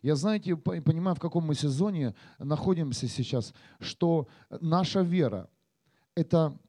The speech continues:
это огромная сила, вера в Иисуса Христа. Я говорю о вере в Иисуса Христа. Э, что она,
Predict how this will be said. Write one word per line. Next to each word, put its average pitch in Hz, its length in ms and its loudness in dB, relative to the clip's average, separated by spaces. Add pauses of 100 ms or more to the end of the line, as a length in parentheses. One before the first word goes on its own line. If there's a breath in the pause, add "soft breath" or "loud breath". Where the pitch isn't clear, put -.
(880)
это 156 240 4
огромная 151 460 4
сила, 135 300 2
вера 147 280 6
в 139 80 4
Иисуса 143 320 0
Христа. 151 360 -4
Я 123 180 0
говорю 151 260 2
о 151 40 6
вере 139 280 6
в 101 40 -2
Иисуса 98 320 -6
Христа. 101 460 -12 (500 soft breath)
Э, 120 400 -2
что 160 380 2 (240 loud breath)
она, 170 540 0